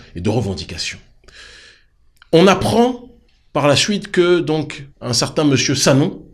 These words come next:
Christian Emmanuel Sanon, si je ne m'abuse, euh, médecin haïtien qui vit à Miami, aurait engagé donc les mercenaires, ou une partie d'entre eux,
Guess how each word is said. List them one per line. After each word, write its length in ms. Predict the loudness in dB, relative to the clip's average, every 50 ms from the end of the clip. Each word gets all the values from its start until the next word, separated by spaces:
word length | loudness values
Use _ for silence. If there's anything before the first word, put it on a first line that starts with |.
| -20 _ -10
Christian 320 | -6 -6 -6 -4 -4 -2
Emmanuel 360 | -2 0 2 2 2 2 0
Sanon, 300 | 0 -2 -2 -2 -2 -2
si 140 | -4 -6 -6
je 80 | -4 -4
ne 60 | -4
m'abuse, 500 | -4 -4 -4 -4 -4 -4 -6 -8 -10 -12 -16 -20 -20 -20 -20 -20 -20 -20 -20 _ -12
euh, 120 | -10 -6 -2
médecin 380 | 0 0 2 2 2 2 2
haïtien 440 | 2 2 2 2 2 2 0 -2 -4
qui 180 | -6 -8 -8 -6
vit 140 | -2 -2
à 60 | 0 0
Miami, 460 | 0 2 2 4 4 4 2 0 -2 -2
aurait 200 | -2 0 0 0
engagé 440 | 2 2 2 2 2 0 -2 -4
donc 220 | -4 -4 -6 -6 -4
les 80 | -4
mercenaires, 680 | -4 -4 -4 -6 -8 -10 -6 -4 -4 -2 -4 -4 -6 -8
ou 80 | -8 -8
une 100 | -8 -8
partie 240 | -8 -10 -10 -8 -8
d'entre 300 | -8 -8 -8 -8 -6 -6
eux, 120 | -6 -8